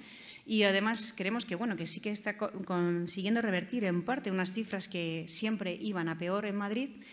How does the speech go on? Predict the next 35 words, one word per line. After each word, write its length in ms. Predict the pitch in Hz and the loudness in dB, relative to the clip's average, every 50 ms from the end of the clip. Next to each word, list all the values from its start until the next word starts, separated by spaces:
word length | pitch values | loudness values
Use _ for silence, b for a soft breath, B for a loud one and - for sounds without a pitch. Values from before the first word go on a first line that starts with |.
| B B B B - | B B B B -6
Vamos 380 | 180 175 175 180 185 - 185 | -4 -4 -2 -2 -2 -4 -4
a 80 | 185 170 | -4 -6
ver 160 | 175 185 175 | -6 -6 -6
si 180 | - - 175 175 | -6 -6 -6 -6
esto 240 | 180 180 - 185 | -6 -6 -6 -8
se 120 | 180 - 180 | -6 -6 -6
estabiliza, 500 | 180 185 175 170 170 175 185 202 214 202 | -6 -6 -4 -4 -2 -4 -2 -2 -4 -2
porque 320 | 185 180 175 - 175 160 | -2 -4 -4 -4 -6 -4
creemos 360 | - 175 175 175 185 190 180 | -4 -4 -2 -2 -2 -4 -4
que 120 | 185 190 185 | -4 -2 0
no 80 | 185 | 0
hay 40 | 180 | 0
nada 180 | 180 185 180 180 | 0 0 0 0
más 200 | 185 196 - - | 0 0 0 0
importante, 560 | 185 170 180 170 170 180 175 175 190 214 - | -2 -2 -2 -2 -2 -2 -2 -2 -2 -4 -4
además 320 | - 165 170 180 185 180 | -2 -2 0 0 0 0
de 100 | 175 180 | 0 0
la 100 | 175 175 | 0 0
libertad, 500 | 170 165 170 165 165 190 190 185 - - | 0 0 -2 -2 -2 -2 -4 -4 -6 -6
que 100 | - 196 | -4 -4
la 140 | 180 175 175 | -2 -2 -2
vida, 260 | 180 196 202 226 247 - - - B B B B B B B B B B | 0 -2 -2 -2 -6 -10 -12 -16 B B B B B B B B B B
y 60 | 208 | -6
si 80 | 190 196 | -2 -2
no 60 | 190 | -2
apostamos 440 | 175 - 160 - - 170 170 160 160 | -2 -2 -4 -4 -2 -2 -2 -2 -2
por 160 | - 175 165 | -4 -4 -2
ello, 300 | 165 165 165 180 202 190 196 | -2 -2 -2 -2 -4 -4 -6
España 320 | - - 185 185 202 220 | -6 -4 -2 -2 0 0
va 60 | 202 | -2
a 20 | 190 | -2
tener 180 | 180 175 180 | -2 -2 -2
un 60 | 185 | -2
verdadero 320 | 175 170 170 165 175 190 185 | -2 -2 -2 -2 -2 -4 -2
problema 480 | 185 170 165 170 185 190 180 185 - | -4 -4 -2 -2 -2 -2 -2 -4 -8